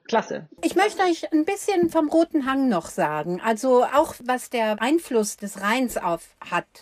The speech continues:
Speaker 2: ja. Also natürlich, die Sonnenstrahlen werden doppelt an den Hang geworfen durch die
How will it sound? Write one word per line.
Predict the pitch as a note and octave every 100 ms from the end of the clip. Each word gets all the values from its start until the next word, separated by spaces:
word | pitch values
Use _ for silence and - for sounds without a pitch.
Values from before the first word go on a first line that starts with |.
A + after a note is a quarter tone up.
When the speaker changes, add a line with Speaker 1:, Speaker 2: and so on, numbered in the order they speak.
| -
Speaker 2:
ja. | D#3+ D#3+ E4 - - -
Also | A#3 A#3
natürlich, | B3 B3 - E4+ E4+ E4 - _ _ _
die | - A3+ B3+ A#3
Sonnenstrahlen | C4+ D#4+ D#4+ - B3 A3+ A3+ A3
werden | A3+ A3 G3+ G3+
doppelt | C#4+ - C4 G3 -
an | - G#3
den | G3+ F#3+ F3
Hang | G3 G#3
geworfen | F#3+ E3 E3 D3+ - F3 E3+
durch | A#3+ A#3+
die | A#3+ A3 G#3